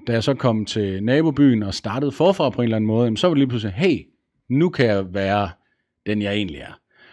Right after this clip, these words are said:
Og, øh, der jagtog jeg bare det her, vi havde sådan en rimelig ungt lærerkollegie, så vidt jeg husker,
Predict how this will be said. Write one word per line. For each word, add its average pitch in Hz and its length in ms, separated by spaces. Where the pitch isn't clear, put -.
Og, 92 320
øh, 78 420
der 123 100
jagtog 139 440
jeg 113 100
bare 123 240
det 139 180
her, 131 220
vi 104 100
havde 120 140
sådan 123 100
en 110 60
rimelig 131 200
ungt - 640
lærerkollegie, 104 680
så 101 120
vidt 98 200
jeg 98 80
husker, 101 360